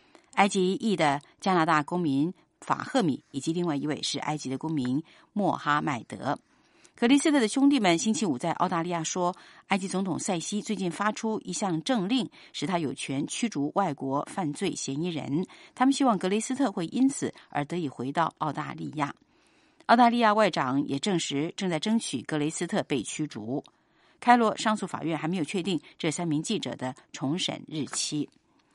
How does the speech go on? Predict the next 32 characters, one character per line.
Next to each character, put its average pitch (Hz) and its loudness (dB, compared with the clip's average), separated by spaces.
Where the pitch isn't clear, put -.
然 208 4
后 262 4
呢， 233 4
埃 269 8
及 226 2
的 220 2
这 220 0
一 208 -2
家 202 4
上 220 0
诉 196 -4
法 170 -6
院 175 -2
推 214 2
翻 220 4
了 151 2
对 151 2
这 175 0
三 185 -2
名 165 2
记 196 -2
者 139 -6
的， 131 -2
呃， 131 -6
审 127 2
判 196 0
的 147 2
初 - 0
审 - -2
的 - -8
结 131 -4
果， - -6